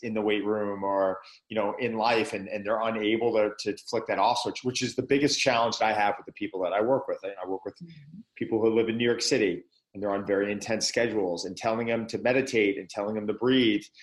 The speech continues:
Speaker 1: it's, I mean, it, it's impossible. I mean, that's <laughs> probably the one area. I mean, I've got one person right now, I can't mention a name, but, um, he, the guy's a machine. And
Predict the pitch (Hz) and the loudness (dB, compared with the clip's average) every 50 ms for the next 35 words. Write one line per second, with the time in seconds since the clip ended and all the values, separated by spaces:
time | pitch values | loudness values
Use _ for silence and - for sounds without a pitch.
0 | - - - _ _ _ _ _ _ - 143 139 135 139 - - - - - - | -20 -20 -20 _ _ _ _ _ _ 0 2 2 2 2 0 0 0 -2 -4 -6
1 | 151 120 107 104 101 98 104 113 110 - - 131 120 98 - - - 98 92 90 | -8 -6 -4 -4 -2 -2 0 0 0 0 2 2 2 2 0 -2 -4 -4 -6 -6
2 | - - 71 82 90 - - 98 92 98 104 104 104 104 113 113 - - - - | -8 -8 -6 -6 -6 -8 -8 -4 -2 -2 -2 -2 -2 -2 -2 -4 -4 -6 -6 -2
3 | - - 220 170 - 180 180 170 160 139 131 135 131 123 120 120 131 135 127 110 | 0 2 2 2 2 2 2 4 4 4 4 4 4 4 4 6 6 6 6 4
4 | 107 113 110 110 110 117 - 107 113 113 110 - 120 117 110 - - 104 104 104 | 4 2 2 2 2 0 0 0 0 -2 0 0 0 0 0 -2 -4 -4 -6 -4
5 | 101 113 120 123 110 98 - - 107 104 104 107 104 - - 104 98 98 113 120 | -2 -2 0 0 0 -2 -4 -6 -8 -6 -6 -6 -6 -6 -8 -10 -8 -6 -4 -4
6 | 117 104 95 98 98 92 - - - - - - - _ _ - - 107 107 104 | -4 -4 -2 -2 -2 -2 -2 -6 -14 -20 -20 -20 -20 _ _ 0 4 4 6 4
7 | 92 92 98 - - _ _ 120 120 123 117 117 117 113 123 123 127 123 107 98 | 4 0 -6 -10 -14 _ _ -4 -2 -2 -2 -2 -2 2 4 4 4 4 0 -6
8 | - - 120 113 - 120 117 117 110 110 101 95 95 - - - - 165 160 139 | -6 -4 -4 0 2 4 4 4 2 0 -2 -4 -4 -2 -2 -2 0 0 0 0
9 | 107 95 87 87 - - 98 98 95 95 95 | 0 0 -2 -6 -4 -2 -2 -2 -2 -2 -4